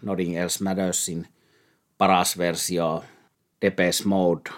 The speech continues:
laulaja Dave Gahnin versio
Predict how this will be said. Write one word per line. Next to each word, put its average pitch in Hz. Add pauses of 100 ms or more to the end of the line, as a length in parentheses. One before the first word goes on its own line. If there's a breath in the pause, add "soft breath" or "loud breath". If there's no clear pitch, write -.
(140 loud breath)
laulaja 87
Dave 95
Gahnin 85 (320 loud breath)
versio 80